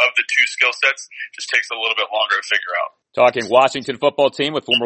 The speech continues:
Speaker 2: Washington tight end Logan Paulsen, who's been doing some great breakdowns on his Instagram. You can follow him there, Logan underscore Paulsen eighty-two. So if Reyes makes a successful transition, he's obviously not the first guy to go from basketball to playing tight end in football.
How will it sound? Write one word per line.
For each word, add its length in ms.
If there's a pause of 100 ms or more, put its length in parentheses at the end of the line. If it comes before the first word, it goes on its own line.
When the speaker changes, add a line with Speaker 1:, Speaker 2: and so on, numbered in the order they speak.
Speaker 2:
Washington 500
tight 300
end 300
Logan 380
Paulsen, 440
who's 160
been 100
doing 160
some 140
great 240
breakdowns 640
on 140
his 120
Instagram. 560
You 80
can 120
follow 320
him 80
there, 240 (220)
Logan 380
underscore 540
Paulsen 480
eighty-two. 560 (180)
So 280
if 180
Reyes 380
makes 260
a 40
successful 520
transition, 500
he's 100
obviously 300
not 140
the 100
first 200
guy 80
to 60
go 120
from 160
basketball 640
to 60
playing 300
tight 240
end 180
in 120
football. 500